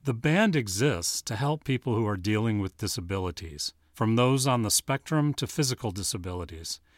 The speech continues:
in order to enhance the quality of their life through music. To say he's focused on making life better through music,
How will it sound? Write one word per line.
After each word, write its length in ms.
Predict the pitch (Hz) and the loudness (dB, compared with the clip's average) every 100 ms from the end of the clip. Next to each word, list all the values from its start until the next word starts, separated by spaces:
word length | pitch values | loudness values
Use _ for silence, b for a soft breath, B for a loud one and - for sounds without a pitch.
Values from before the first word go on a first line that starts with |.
| _ | _
in 180 | - 113 | -2 2
order 200 | 135 147 | 2 2
to 180 | 131 143 | 0 0
enhance 460 | 117 107 123 117 - | 0 0 0 0 -2
the 100 | - | -4
quality 520 | - 147 151 127 110 | 0 2 4 2 0
of 120 | 98 | 0
their 160 | 104 95 | -2 0
life 280 | 92 90 | 0 -2
through 180 | - 95 | -4 -4
music. 500 | 90 90 80 73 - _ _ _ _ _ _ _ | -2 -4 -6 -12 -20 _ _ _ _ _ _ _
To 120 | - 135 | 0 4
say 260 | - 165 | 6 6
he's 240 | 170 160 - | 4 2 2
focused 480 | 135 135 147 - | 0 0 2 2
on 160 | 123 113 | 2 2
making 340 | 120 - 113 107 | 0 0 -2 0
life 260 | 107 - | -2 -4
better 260 | - 113 117 | -4 -2 -2
through 240 | - 107 | -2 -2
music, 540 | 95 104 110 127 127 | 0 0 0 -2 -4